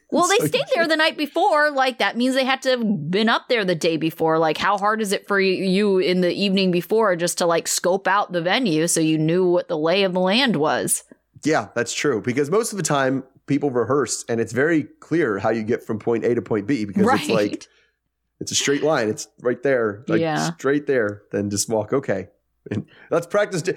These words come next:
Speaker 2: and practice doing it. And we're gonna practice doing it anyway.
Speaker 1: Right.
Speaker 2: Yes, it is a straight line, but we're still gonna walk on that straight line just to make sure we know where that line goes.
Speaker 1: Yeah, definitely. All right. Uh, so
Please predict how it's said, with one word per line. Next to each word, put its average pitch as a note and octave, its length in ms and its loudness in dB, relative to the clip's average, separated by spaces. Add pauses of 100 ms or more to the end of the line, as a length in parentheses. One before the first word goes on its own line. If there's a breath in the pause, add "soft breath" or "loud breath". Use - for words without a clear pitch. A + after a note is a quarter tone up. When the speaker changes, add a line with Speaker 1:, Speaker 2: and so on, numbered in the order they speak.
(120)
Speaker 2:
and G#3 200 0
practice E3+ 440 -2
doing E3+ 180 0
it. A2 80 0
And D#3+ 100 0
we're A3+ 60 0
gonna F3+ 140 0
practice D3+ 340 -2
doing C#3+ 220 0
it C3+ 80 0
anyway. G2 340 0
Speaker 1:
Right. D3+ 260 -2
Speaker 2:
Yes, E3+ 200 -2
it E3 60 -2
is D#3 120 -2
a G#3 60 -10
straight - 260 -6
line, A2+ 220 0
but A2 80 -2
we're B2+ 140 0
still A3 200 0
gonna F3 160 -2
walk C#3 240 0
on A2+ 100 -2
that G#2+ 140 -2
straight - 260 -4
line G2 220 -2
just A2+ 160 -6
to - 80 -4
make B2 140 -2
sure C#3+ 360 -2 (380 loud breath)
we B2 160 0
know A#2 220 2
where C3 140 2
that C3 180 0
line G2+ 260 -6
goes. G#2+ 420 -2
Speaker 1:
Yeah, D3 600 0
definitely. D3 720 -2 (520 loud breath)
All F4 120 2
right. D4 320 2
Uh, C#4 260 2
so D#4 560 2